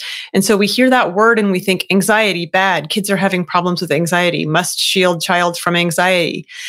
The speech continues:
And what that tends to translate into is stuff that actually makes the problem worse. So as I was saying before, if what we know from a huge body of research, and I would pause here to say anxiety turns out to be, like,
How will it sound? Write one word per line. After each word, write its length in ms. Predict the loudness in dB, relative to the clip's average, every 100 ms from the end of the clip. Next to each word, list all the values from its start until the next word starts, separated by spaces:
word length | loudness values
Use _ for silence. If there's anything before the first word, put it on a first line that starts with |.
| -14 -2
And 120 | 2
what 140 | 2 2
that 180 | -2
tends 260 | -2 -2 -2
to 120 | -6
translate 640 | -6 0 2 2 2 0 0
into 500 | -2 0 2 2 2
is 180 | 0 0
stuff 300 | 0 -2 0
that 100 | 0
actually 400 | 0 0 -2 0
makes 220 | 0 -2
the 100 | -6
problem 460 | -2 -2 0 0 2
worse. 520 | 2 0 -4 -6 -6
So 220 | 0 2
as 120 | 4 2
I 80 |
was 100 | 0
saying 200 | 2 0
before, 500 | 0 0 2 2 2 -4 -16 -16 -18 _ _ _ -4
if 200 | -2 2
what 160 | 2
we 120 | 4 2
know 280 | 4 4
from 180 | 2 0
a 80 | -2
huge 480 | -4 -6 -4 -2 2
body 260 | 2 2
of 120 | -2 -2
research, 480 | -4 -2 -2 0
and 80 | 0
I 80 | 2
would 120 | 0
pause 300 | 2 2 2
here 100 | 0
to 60 | 0
say 260 | 2 0 2
anxiety 540 | 0 2 2 2 0
turns 260 | 0 0 0
out 160 | 0 -2
to 80 |
be, 160 | -2 0
like, 220 | 2 0